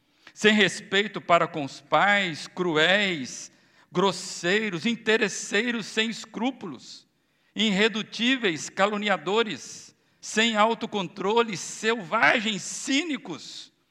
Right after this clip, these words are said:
traiçoeiros, impiedosos, vazios, viciados em sexo e alérgicos a Deus. Eles vão fazer da religião um espetáculo,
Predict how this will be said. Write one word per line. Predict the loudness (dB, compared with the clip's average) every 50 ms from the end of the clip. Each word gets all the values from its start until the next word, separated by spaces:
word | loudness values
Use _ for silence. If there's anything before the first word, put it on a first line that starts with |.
| _ _ -2
traiçoeiros, | 0 0 0 0 -2 -6 -2 2 4 4 4 4 2 0 -8 -10 -14 -16 -16 -18 -20 _ _ _ _ _ _ _ _ -4
impiedosos, | 0 0 0 0 2 2 2 2 4 2 2 4 4 2 0 -4 -8 -2
vazios, | 2 4 4 4 4 0 -6 -10 -6 -2 0 2 4 4 2 2 -2 -6 -8 -10 -14 -16 -16 -18 -20 _ _ _ _ _ -20 _ -4
viciados | 0 0 0 0 -2 -2 2 6 8 8 8 8 6 4 0 0
em | 2 0 0
sexo | -2 -6 -6 0 4 4 4 4 2 -2 -12 -12 -12 -10 -12 -12 -12 -8
e | -2 2 4
alérgicos | 6 6 4 4 2 4 6 6 6 4 2 0 -4 -8 -8 -8 -4 -2
a | -2 -2
Deus. | 0 2 2 2 2 0 -4 -10 -14 -20 -20 -20 -20 -20 -20 -20 _ _ _ _ _ _ _ 0
Eles | 4 4 4 4 2 -2 -2 -4 -8 -12 -12
vão | -4 0 2 2 2 2
fazer | 0 2 2 2 2 0 0 2 2 2 4
da | 4 2
religião | 2 2 2 0 -2 -4 -2 0 2 2 2 0
um | -2 -4
espetáculo, | -6 -6 -6 -6 -6 -6 -6 -2 2 4 4 4 4 2 -2 -8 -12 -12 -12 -14